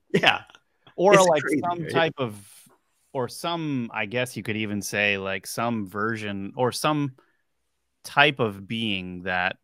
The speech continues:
Speaker 2: did not
Speaker 1: <clears throat>
Speaker 2: devolve into whatever the goblins became.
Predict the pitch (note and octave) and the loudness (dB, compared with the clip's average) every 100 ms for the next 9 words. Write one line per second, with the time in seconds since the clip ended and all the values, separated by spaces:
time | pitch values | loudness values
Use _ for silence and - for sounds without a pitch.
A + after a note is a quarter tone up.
0 | - A#2 A#2 G2+ A#2+ A#2+ A#2+ A#2+ A#2 G2+ | -12 -2 -2 2 2 2 2 -2 -2 0
1 | A2+ G#2+ G2+ G2 G2 G#2 G#2 G2+ G2 G2+ | 2 4 2 -4 -6 -2 0 0 0 -2
2 | G2+ F#2+ G2 F#2+ F#2 - G2 - G2 F#2 | 0 0 0 -6 -8 -10 -10 -6 -6 -6
3 | F#2 | -10